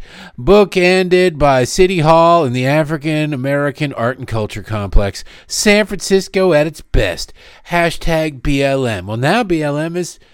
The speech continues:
you know, all the racism that B L M, it didn't matter. He's, uh, Scott, but now that they're coming against the Jews, well, now Scott Wiener's like, "Wait a second.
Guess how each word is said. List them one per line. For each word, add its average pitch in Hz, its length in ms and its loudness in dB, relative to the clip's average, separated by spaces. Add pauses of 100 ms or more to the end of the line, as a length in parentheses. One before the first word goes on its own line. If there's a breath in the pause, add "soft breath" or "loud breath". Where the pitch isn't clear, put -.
(400 soft breath)
you 165 120 -6
know, 147 260 -2
all 139 240 4
the 202 80 0
racism 165 760 4
that 131 180 0
B 139 120 2
L 139 140 4
M, 139 140 0
it 143 80 -8
didn't 143 220 -4
matter. 110 360 -6
He's, 107 220 -12
uh, 95 320 -16
Scott, 110 440 -10
but 110 160 -8
now 131 380 -4
that 107 180 -8
they're 98 140 -8
coming 107 360 -8
against 101 500 -8
the 95 100 -18
Jews, 127 720 -2 (120)
well, 85 240 -10
now 123 260 0
Scott 123 300 -4
Wiener's 139 240 2
like, 131 100 -6
"Wait 190 160 -4
a 247 60 -6
second. - 400 -6